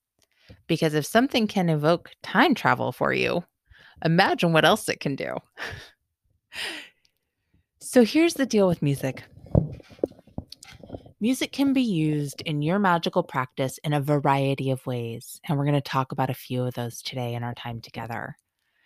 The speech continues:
So one of the ways that I was first introduced to music in ritual and in magic was through chanting. Chanting and drumming, actually, the two together. And this is definitely a very specific type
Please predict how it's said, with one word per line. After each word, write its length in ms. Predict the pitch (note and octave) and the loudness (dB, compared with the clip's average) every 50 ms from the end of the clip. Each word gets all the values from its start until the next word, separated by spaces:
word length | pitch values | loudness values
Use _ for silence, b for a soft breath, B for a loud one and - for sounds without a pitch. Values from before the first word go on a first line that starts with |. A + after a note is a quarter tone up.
| b b b b b b b b b b b | b b b b b b b b b b b
So 260 | - - - F3 E3 | -6 2 4 4 4
one 380 | E3 D#3 D#3 E3 G3 A#3+ C4+ | 4 2 2 4 4 6 6
of 160 | D#4+ D4+ A#3 F#3+ | 6 4 4 2
the 100 | F#3 D#3+ | 0 2
ways 380 | D3 D3 D3 D3 C#3+ C#3 - | 4 4 4 4 2 2 0
that 160 | - D3 - _ | -2 -6 -4 _
I 200 | - E3 F3 G3+ | 2 2 4 4
was 200 | G#3+ A3+ G#3 - | 2 2 0 -2
first 380 | - - - D3 C#3+ - - - | -4 -4 -2 -2 -2 -4 -6 -8
introduced 680 | - C#3 C3+ - D3 C3+ - C3 B2 A#2 - - - | -6 -6 -6 -6 -8 -8 -6 -8 -8 -8 -10 -12 -12
to 100 | - - | -6 -4
music 720 | C#3+ C3+ C3 C3 B2+ B2 - C3 B2 B2+ C#3 - - - - _ _ _ _ _ _ - | -2 -2 -2 -2 -4 -4 -4 -4 -4 -4 -6 -8 -12 -20 -20 _ _ _ _ _ _ 0
in 200 | G3 G3+ G3 F3+ | 2 2 4 2
ritual 560 | D#3 C3+ - - - C3 C3+ B2+ B2 C3 C#3 | 0 -2 -4 -6 -6 -4 -4 -2 -2 -2 -2
and 120 | C#3 C3 | -2 -2
in 180 | C3+ D3 D#3 D3+ | 0 0 0 0
magic 600 | C#3+ B2 A#2+ A#2+ A2 - A#2+ D#3 G#3 - - _ _ B B B B B B B - | 0 0 -2 -4 -6 -8 -8 -8 -8 -8 -12 _ _ B B B B B B B 2
was 200 | F3 F3 E3 - | 2 2 2 0
through 220 | - - - E3+ | -6 -8 -8 -6
chanting. 640 | - - - F3 E3+ F3+ F3+ - D#3+ C3+ B2+ D3 C#3+ - _ _ _ _ _ _ _ _ _ | -6 -4 -2 -2 -2 -2 -2 -2 -4 -4 -4 -6 -10 -14 _ _ _ _ _ _ _ _ _
Chanting 480 | - - G3+ G3+ G3+ - A#3 A3 G#3+ | -2 0 0 0 2 0 0 0 0
and 100 | G3+ F3 | 0 -2
drumming, 440 | D#3 E3+ D3+ C#3+ C#3 B2+ A#2+ B2+ B2+ - - | 0 0 -2 0 -2 -4 -8 -10 -14 -14 -14
actually, 600 | C3+ C3+ - - - D3+ D3 D#3 D#3 D#3 D3+ - _ | -14 -12 -12 -10 -8 -8 -8 -8 -8 -10 -12 -14 _
the 60 | D#3 | -16
two 360 | - - - - D3 C3+ C3 C3 - | -14 -12 -8 -6 -6 -6 -6 -8 -10
together. 580 | - - - B2 A#2+ - - D2 - - D#3+ _ _ _ _ _ _ _ B B B B B B B B B | -14 -12 -8 -8 -8 -6 -8 -8 -10 -10 -12 _ _ _ _ _ _ _ B B B B B B B B B
And 160 | - E3 F#3 | -2 0 0
this 120 | G#3+ G#3 | 0 -2
is 140 | B3+ A3+ F3 | -4 -6 -2
definitely 460 | - F#3 E3 E3 - E3+ D3+ D#3+ D3 | 2 2 2 2 0 -4 -4 -2 -2
a 60 | C#3+ C#3 | -2 -2
very 500 | C3 B2+ C3+ D3 D3 C#3+ C#3+ C#3+ C#3+ C#3 | -4 -4 -2 0 0 2 2 0 -2 -2
specific 640 | - - - - C#3+ - - C#3+ - D3 C3+ - - | -4 -8 -10 -10 -10 -10 -10 -8 -8 -8 -8 -8 -14
type 400 | - - - - C3+ C3+ B2+ - | -14 -10 -8 -4 -4 -6 -6 -8